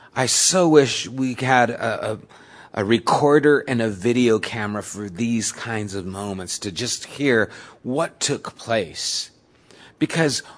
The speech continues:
what did Jesus need to pray about? What did Jesus need to do?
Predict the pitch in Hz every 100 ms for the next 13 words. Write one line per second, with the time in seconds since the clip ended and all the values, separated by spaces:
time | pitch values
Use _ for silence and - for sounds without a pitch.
0 | _ 147 233 - 190 117 - 151 202 123
1 | 110 - 107 117 139 147 113 98 85 -
2 | - _ _ 127 - - 151 156 104 76
3 | 71 - - - _ - - - 214 202
4 | 160 135 156 147 143 - 123 143 147 135
5 | 101 131 98 123 160 117 73